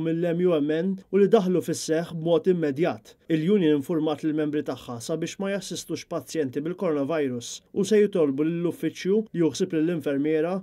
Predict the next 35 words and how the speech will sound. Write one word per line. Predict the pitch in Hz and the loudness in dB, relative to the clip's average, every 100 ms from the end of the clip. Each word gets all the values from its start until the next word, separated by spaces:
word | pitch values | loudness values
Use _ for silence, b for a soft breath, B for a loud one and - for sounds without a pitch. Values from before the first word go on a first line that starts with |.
| - | -4
sabiex | 220 214 233 | 0 2 4
jiġu | 220 190 | 6 4
trasferiti | 190 165 - 165 143 151 139 | 2 -4 -2 0 0 -2 -2
f'wards | 185 180 139 139 | 2 4 2 0
oħra | 165 160 190 | -2 0 -2
meta | 202 190 | -2 -4
s-sala | 143 - 170 139 | -6 -4 -4 -4
tagħhom | 156 - 208 | -8 -4 -4
tiġi | 196 151 185 170 | -2 -2 -2 -2
vakata. | 120 170 117 127 120 b b b - | -4 -4 -4 -8 -10 b b b -8
Fl-istess | 151 160 120 | -6 -4 -2
waqt, | 202 190 - - _ | 0 -2 -4 -20 _
f'każ | - 208 - | 0 0 0
li | 180 | 2
l-ilbies | 185 170 160 - | 2 2 -2 -2
protettiv | 190 185 185 165 139 170 | -2 -4 -2 -2 -2 -2
ma | 160 | -2
jkunx | 143 160 147 | -2 -2 -4
provdut | - 170 123 156 | -2 -4 -2 -4
lill-membri, | 143 135 190 190 147 127 113 | -2 -2 0 0 0 -2 -4
jekk | 156 170 170 | 0 0 2
ma | 180 | 0
jinbidilx | 170 156 165 151 170 | 2 0 0 -2 -4
is-staff | - 165 143 - | -4 -4 -4 -4
minn | 165 156 | -2 -2
żmien | 131 160 | 0 0
għal | 185 131 | 0 0
żmien | 143 135 123 - | -2 -4 -4 2
u | 165 | 4
jekk | 175 - | 6 2
ma | 185 | 0
jkunx | - 170 - | 0 -2 0
provdut | 202 127 147 139 | 0 0 -2 -2
danger | 143 139 127 135 | 0 0 0 -2
money, | 165 202 151 120 | -2 0 0 -4